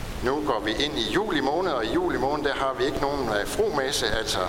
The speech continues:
gudstjeneste inde i sakristiet klokken otte tredive. Men der er faktisk alligevel mulighed for at komme til fromesse, fordi det er sådan, at, øh, for at få gudstjenesteplanen til at gå op, så,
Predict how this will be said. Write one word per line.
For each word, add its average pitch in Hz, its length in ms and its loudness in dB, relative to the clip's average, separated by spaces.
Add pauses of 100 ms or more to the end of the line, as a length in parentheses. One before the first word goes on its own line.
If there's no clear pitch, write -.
(220)
gudstjeneste 120 580 0
inde 120 160 0
i - 20 0
sakristiet 107 640 0
klokken 98 260 -2 (120)
otte 123 280 0
tredive. 110 540 0 (680)
Men 170 480 0
der 127 240 2
er 185 160 0
faktisk - 560 0
alligevel 135 520 0
mulighed 131 400 2
for 131 180 0
at 127 80 -4
komme 107 240 -2
til 98 160 0
fromesse, 131 640 0
fordi 113 320 0
det 117 200 2
er 151 40 -2
sådan, 147 440 -2
at, 107 220 0 (840)
øh, 95 180 2
for 143 260 0
at 98 400 -2 (460)
få - 120 0 (100)
gudstjenesteplanen 117 960 0
til 135 100 0
at 107 120 0
gå 104 80 0
op, 180 260 0
så, 151 240 0